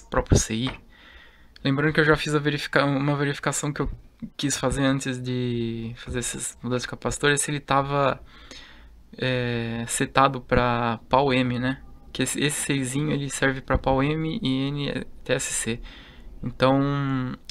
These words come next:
tem um pino aqui que cê tem que ter uma tensão maior de cinco volts pra ele s-, tá como pau M. E tá correto.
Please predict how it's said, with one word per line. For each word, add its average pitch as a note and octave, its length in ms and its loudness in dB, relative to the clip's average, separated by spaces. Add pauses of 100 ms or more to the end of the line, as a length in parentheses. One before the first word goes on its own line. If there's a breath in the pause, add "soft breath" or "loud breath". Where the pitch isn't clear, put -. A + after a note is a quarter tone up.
tem D3+ 100 0
um C#3 80 2
pino C#3 260 0
aqui C3 240 0
que C#3 640 -6
cê - 180 -4
tem - 160 -4
que C3+ 80 -4
ter - 80 -4
uma C#3 220 2
tensão C#3 320 0
maior C#3 260 4
de D#3 80 -2
cinco D3+ 320 -4
volts C3+ 380 0
pra - 180 0
ele C#3+ 100 -2
s-, - 300 -6 (520)
tá C3+ 120 4
como D3 280 -4
pau C#3 260 0
M. A#2+ 260 -2 (920 loud breath)
E C#3 340 -2
tá C3+ 140 0
correto. C3 560 -4